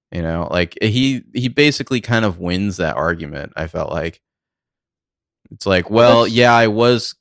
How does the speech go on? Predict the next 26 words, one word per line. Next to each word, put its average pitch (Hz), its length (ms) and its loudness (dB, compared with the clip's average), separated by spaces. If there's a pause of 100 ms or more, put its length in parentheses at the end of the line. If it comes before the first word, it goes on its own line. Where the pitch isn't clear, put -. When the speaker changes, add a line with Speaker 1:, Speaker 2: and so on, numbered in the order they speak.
(180)
Speaker 1:
just 104 340 -4
abusing 95 680 -4
you 85 140 -6
sexually, 85 580 -4
but, 80 440 -4 (300)
you 87 140 -6
know, 78 400 -6
it's 101 160 -4
only 104 160 0
because 90 320 -8
you 85 80 -10
made 80 280 -6
me. 80 300 -14 (200)
And 76 320 -12 (140)
anyways, 80 520 -6
sorry." - 560 -6 (600)
Like, - 100 4
Speaker 2:
Well, 175 40 2
that's, 180 180 0
Speaker 1:
that's 131 160 2
Speaker 2:
that's 156 100 0
Speaker 1:
basically 127 340 2
how 107 120 4
it 92 60 -4
comes 80 240 -6
off. 60 240 -12